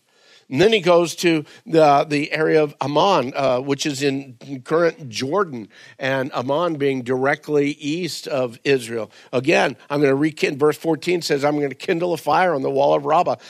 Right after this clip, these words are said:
I'm gonna devour your palaces." All of this destruction, God is promising this is gonna go because of years and years and decades and decades of wickedness that these countries have done.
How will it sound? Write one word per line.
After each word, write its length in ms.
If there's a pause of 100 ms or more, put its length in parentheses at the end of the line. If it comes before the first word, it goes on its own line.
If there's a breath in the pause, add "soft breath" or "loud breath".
(180 loud breath)
I'm 160
gonna 140
devour 520
your 180
palaces." 640 (160 loud breath)
All 320
of 80
this 200
destruction, 600
God 220
is 100
promising 640
this 180
is 80
gonna 220
go 320 (240 loud breath)
because 340
of 100
years 480
and 140
years 300
and 120
decades 440
and 140
decades 580 (240 loud breath)
of 160
wickedness 640
that 240
these 220
countries 640
have 200
done. 360